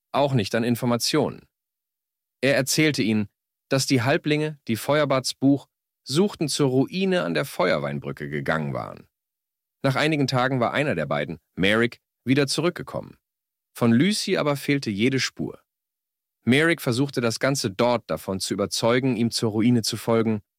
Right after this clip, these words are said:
und als seine Bemühungen erfolglos verliefen, legte er äußerst komisches Verhalten an den Tag. Ihr müsst wissen, bis zu dem Zeitpunkt war unseren vier Helden nicht bewusst,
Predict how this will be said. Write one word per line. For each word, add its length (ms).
und 100
als 180
seine 200
Bemühungen 560
erfolglos 560
verliefen, 500
legte 280
er 220
äußerst 480
komisches 500
Verhalten 420
an 100
den 120
Tag. 380
Ihr 140
müsst 260
wissen, 340
bis 240
zu 120
dem 180
Zeitpunkt 640
war 120
unseren 380
vier 260
Helden 440
nicht 260
bewusst, 520